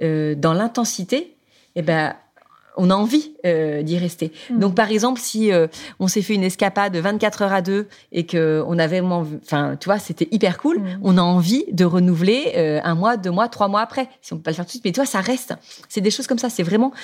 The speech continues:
Speaker 1: de rester dans un, dans
Speaker 2: De,
Speaker 1: un rythme
Speaker 2: dans
Speaker 1: et
Speaker 2: un
Speaker 1: dans,
Speaker 2: mouvement.
Speaker 1: ouais, dans un mouvement, vraiment.
Speaker 2: Mm.
Speaker 1: Et, euh,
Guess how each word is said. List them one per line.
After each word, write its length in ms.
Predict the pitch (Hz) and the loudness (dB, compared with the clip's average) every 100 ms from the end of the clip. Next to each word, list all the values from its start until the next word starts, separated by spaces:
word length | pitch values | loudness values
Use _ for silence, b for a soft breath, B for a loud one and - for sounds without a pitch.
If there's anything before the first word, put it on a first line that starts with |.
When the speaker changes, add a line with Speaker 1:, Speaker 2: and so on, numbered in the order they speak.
| B B B | B B B
Speaker 1:
de 60 | 180 | 0
rester 300 | 196 185 247 | 0 -2 -2
dans 220 | 202 175 | -2 0
un, 400 | 170 160 156 160 - B B - | -2 -2 -4 -6 -8 B B 2
dans 140 | 170 | 4
Speaker 2:
De, 80 | 202 | 4
Speaker 1:
un 120 | 202 | 2
rythme 360 | 185 208 311 285 | 2 2 2 2
Speaker 2:
dans 40 | |
Speaker 1:
et 40 | 185 | 2
Speaker 2:
un 60 | |
Speaker 1:
dans, 120 | 190 | 2
Speaker 2:
mouvement. 220 | 180 190 175 | 0 -2 0
Speaker 1:
ouais, 260 | 220 294 294 | 2 2 2
dans 200 | 208 202 | -2 0
un 60 | |
mouvement, 480 | 214 269 277 285 262 | 2 2 0 -2 -4
vraiment. 380 | 170 220 247 240 233 | -2 0 0 -2 -4
Speaker 2:
Mm. 40 | 202 190 196 | -6 -4 -2
Speaker 1:
Et, 260 | 190 185 | 2 2
euh, 560 | 170 165 160 160 160 160 | 2 0 -2 -4 -4 -4